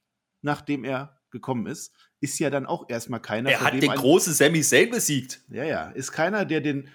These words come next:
Speaker 1: Respekt des Tribal Chiefs verdient hat. Da würde Roman Reigns nicht sagen, "Das mache ich nicht." Das heißt, Roman Reigns akzeptiert die Leistung von Finn Balor bei N X T. Das heißt, die W W E nimmt N X T voll und das macht deine Ansicht zu N X T und Karrion Kross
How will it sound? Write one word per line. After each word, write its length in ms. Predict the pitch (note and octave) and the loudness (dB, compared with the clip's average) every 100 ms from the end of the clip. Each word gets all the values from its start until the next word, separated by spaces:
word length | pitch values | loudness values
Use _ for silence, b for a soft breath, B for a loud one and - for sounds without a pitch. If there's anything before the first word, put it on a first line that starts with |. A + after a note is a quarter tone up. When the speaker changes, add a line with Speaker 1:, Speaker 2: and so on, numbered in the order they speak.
| B | B
Speaker 1:
Respekt 480 | C3+ - - F#3 F#3 | -6 -4 -4 -4 -6
des 100 | D3+ | -10
Tribal 320 | - C3+ C3+ | -2 -2 0
Chiefs 240 | C#3 C3 - | -4 -8 -6
verdient 460 | D#3 C3+ E3 C3+ | -6 -4 -4 -4
hat. 320 | F#2 - - _ | -6 -8 -14 _
Da 120 | G2 | -10
würde 160 | G2+ A2 | -6 -6
Roman 320 | A#2 A#2+ B2 | -4 -4 -4
Reigns 160 | C3+ C#3 | -4 -6
nicht 180 | F3 | -6
sagen, 240 | - F2+ F2+ | -6 -6 -8
"Das 140 | F2+ | -12
mache 180 | G2 F2 | -12 -12
ich 100 | E2+ | -14
nicht." 200 | D#2 _ B B | -20 _ B B
Das 240 | C3+ - - | -10 -6 -2
heißt, 420 | F#3+ A3 - - | 0 0 -4 -6
Roman 300 | B2+ D3+ C#3+ | -2 -2 0
Reigns 440 | B2 C#3+ G3 - - | 0 0 -2 -8 -8
akzeptiert 680 | D#3 - D3 - - G#3+ | -8 -6 -8 -8 -6 -4
die 80 | G#3 | -2
Leistung 520 | B2+ C3 F#3 - F3 | 2 2 2 -6 -12
von 240 | D#3+ F#3 G3+ | -10 -8 -8
Finn 240 | G3+ D3 | -6 -2
Balor 440 | A#2+ C#3 B2+ F#3 - b b _ | 2 2 2 -4 -10 b b _
bei 180 | D#3+ F#3 | 0 0
N 140 | - | 0
X 200 | G3 G3+ | -4 -6
T. 300 | - D#3+ - - b | -8 -6 -8 -10 b
Das 200 | B2+ C3+ | -6 -4
heißt, 240 | E3+ F#3+ | -4 -4
die 100 | A#2 | -4
W 120 | A#2 | -4
W 80 | A2 | -4
E 320 | G#2+ D3+ G3 | -2 -2 -4
nimmt 380 | G3+ D#3 F#3 - | -4 -4 -4 -8
N 140 | C3+ C3+ | -8 -8
X 180 | C3+ | -8
T 120 | - C3 | -10 -10
voll 380 | - C3+ F#3+ G#3+ B | -4 -2 -2 -8 B
und 120 | B2+ | -6
das 120 | C3+ C#3+ | -6 -4
macht 240 | C#3 C3 | -6 0
deine 280 | C3+ E3+ E3 | 0 0 -4
Ansicht 300 | D3 D3 C#3+ | -4 -6 -6
zu 80 | C#3 | -8
N 100 | B2+ | -8
X 160 | B2 | -8
T 160 | - F3 | -10 -8
und 100 | C#3+ | -8
Karrion 260 | C3+ B2+ A2+ | -6 -6 -6
Kross 260 | C3 A#2+ | -6 -8